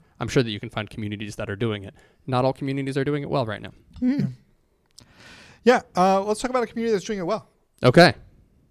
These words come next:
Speaker 3: Our community.
Speaker 1: What?
Speaker 2: <laughs> Houston.
Speaker 3: Houston, Texas. This is from the New York Times.
Speaker 2: Our friends.
Speaker 1: W-, yeah. <clears throat>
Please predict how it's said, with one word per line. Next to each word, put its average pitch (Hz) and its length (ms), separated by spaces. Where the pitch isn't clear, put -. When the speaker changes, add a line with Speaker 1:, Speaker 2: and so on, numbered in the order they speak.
Speaker 3:
Our 226 120
community. - 520
Speaker 1:
What? 220 520
Speaker 2:
<laughs> 233 480
Houston. - 640
Speaker 3:
Houston, 269 500
Texas. 139 680
This 214 160
is 370 100
from 175 160
the 165 80
New 156 120
York 160 220
Times. - 560
Speaker 2:
Our 190 200
friends. 214 540
Speaker 1:
W-, - 60
yeah. 120 300
<clears throat> 143 400